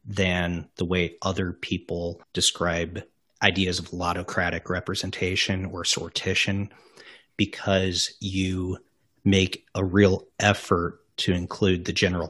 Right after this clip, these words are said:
public into the decision-making, whether it's through an election where you have direct democracy on a proposal, or whether it's like in Iceland, where you had people providing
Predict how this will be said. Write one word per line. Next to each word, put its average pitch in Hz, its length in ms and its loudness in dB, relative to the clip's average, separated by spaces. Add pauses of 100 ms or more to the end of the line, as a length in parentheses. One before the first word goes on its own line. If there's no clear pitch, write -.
public 90 560 -2
into 98 260 0
the 92 120 -4
decision-making, - 1040 0 (460)
whether 95 380 6
it's 87 260 0
through 87 680 -2 (680)
an 101 80 4
election 90 540 0
where 87 100 0
you 85 100 -2
have 80 220 -2
direct 85 340 2
democracy 87 800 2
on 85 160 -2
a 82 60 -8
proposal, 104 840 4
or 92 200 8
whether 92 360 8
it's 90 400 8 (760)
like 110 180 6
in 98 80 4
Iceland, 92 640 4 (120)
where 92 120 4
you 90 220 4
had 87 460 0
people 90 560 2 (440)
providing 87 840 4